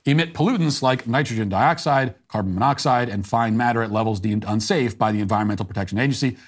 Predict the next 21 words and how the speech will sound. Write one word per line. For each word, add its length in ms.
and 220
the 80
World 300
Health 240
Organization. 560
The 60
studies 320
also 240
linked 240
gas 240
stoves 280
to 180
respiratory 680
illness, 400
cardiovascular 800
problems, 480
cancer, 600
and 120
other 380
health 180
conditions. 440